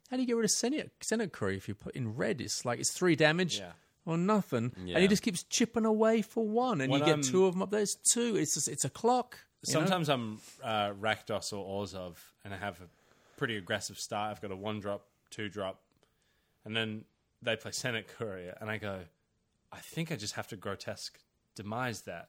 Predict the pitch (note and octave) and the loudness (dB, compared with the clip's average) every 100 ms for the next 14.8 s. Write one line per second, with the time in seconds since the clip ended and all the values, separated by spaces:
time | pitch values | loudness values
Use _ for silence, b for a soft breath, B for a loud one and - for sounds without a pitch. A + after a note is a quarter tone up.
0 | _ A#2 - A#2 - B2 A#2+ A#2 B2 D3+ | _ -12 -10 -10 -6 -6 -6 -8 -8 -6
1 | D3+ E3+ G#3+ F#3 D#3 C#3+ D3 C#3 F#2+ E2+ | -6 -4 -4 -4 -6 -6 -4 -4 -6 -8
2 | F2+ B2+ _ _ _ _ - B2+ A#2 B2+ | -12 -14 _ _ _ _ -8 -6 -2 0
3 | B2 A2 G2+ A2 A2+ G#2+ G2+ - A#2+ G#2 | 0 -2 0 0 0 -2 -6 -6 -4 -4
4 | E2+ E2+ B2+ C#3 B2 G2+ F#2 B2+ B2 A2+ | -4 -6 0 2 2 0 -2 2 4 4
5 | - D3+ D3+ C3+ B2+ A2+ G#2 B2+ A#2 A2 | 0 4 4 4 -2 -6 -4 2 2 0
6 | - A#2 G#2+ - A#2 - G#2+ - - A#2 | -4 -8 -8 -2 -2 -2 -10 -10 -8 -6
7 | G2+ F2+ _ _ - B2 A#2+ - - G#2+ | -6 -12 _ _ -10 -2 -2 -2 -6 -8
8 | G#2+ G#2+ G2 G2+ - A#2+ A2 - G#2 G2 | -8 -12 -12 -14 -6 -2 -2 -4 -10 -8
9 | G2+ G2 D#3 A#2+ A#2 G2 - F2+ G2 A#2+ | -8 -6 -2 2 2 0 -4 -12 -10 -4
10 | A2 A2 F#2+ F2+ D#3 C#3+ A3+ A3 G3+ F3+ | 0 2 0 -2 -8 0 0 2 0 -2
11 | D3+ C3+ C3 - - G#2 E3 E3 F3 F#3+ | -2 -2 -2 -6 -8 -8 -8 -8 -6 -4
12 | F3 - F#3+ F#3 E3 - C#3+ C3 A#2 G#2+ | -4 -4 -4 -4 -6 -4 -2 -2 -4 -4
13 | A#2 A2+ F2+ G2 - b b C#3+ A#2 B2+ | -2 -2 -2 -8 -12 b b -12 -2 -2
14 | - G#2+ C3+ A#2 E2+ - A#2+ | -2 -6 -4 -6 -10 -16 -14